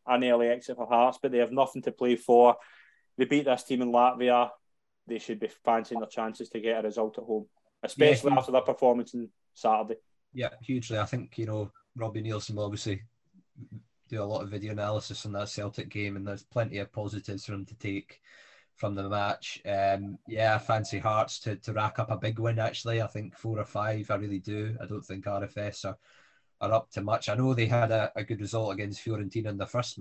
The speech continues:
Speaker 2: game,
Speaker 1: Mm-hmm.
Speaker 2: um, getting a point, but they've, you know, they've, they've struggled since then. Um, and, uh, no, I just, I just think, you know, if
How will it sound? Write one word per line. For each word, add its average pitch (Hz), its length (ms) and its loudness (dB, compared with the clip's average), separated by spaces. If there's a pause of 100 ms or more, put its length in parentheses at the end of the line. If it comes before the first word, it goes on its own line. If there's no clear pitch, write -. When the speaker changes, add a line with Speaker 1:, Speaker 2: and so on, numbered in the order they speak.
(100)
Speaker 2:
game, 101 260 -4
Speaker 1:
Mm-hmm. 110 380 -8
Speaker 2:
um, 98 100 -12 (160)
getting 104 140 -6
a - 40 -6
point, 104 380 -4
but 101 260 -6
they've, 98 200 -8
you 101 160 -6
know, 95 180 -8
they've, 92 160 -10 (200)
they've 101 120 -8
struggled 92 460 -8
since 92 320 -10
then. 95 340 -6 (180)
Um, 92 520 -4 (800)
and, 98 400 -2
uh, 110 240 2
no, 175 140 2
I 175 80 0
just, - 220 -6
I 214 80 -12
just - 220 -12
think, 180 300 -4
you 143 60 0
know, 151 280 -2
if 147 160 -4